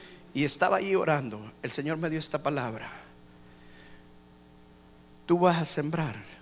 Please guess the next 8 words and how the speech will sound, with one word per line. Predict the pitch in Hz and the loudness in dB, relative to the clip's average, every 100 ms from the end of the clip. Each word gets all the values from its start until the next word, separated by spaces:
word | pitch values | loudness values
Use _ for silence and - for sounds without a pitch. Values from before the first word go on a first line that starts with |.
| - - | -20 -8
otros | 131 - 113 | -6 -2 -2
van | 110 104 | 0 0
a | 98 | -2
cosechar". | 110 - - - - - - - - - - - - - - - - - - - | -4 -8 -8 -10 -12 -16 -18 -20 -20 -20 -20 -20 -20 -20 -20 -20 -20 -20 -20 -4
Ese | 135 | -2
es | - 147 | 0 -2
un | 127 | -4
legado. | 120 131 123 | -6 -8 -10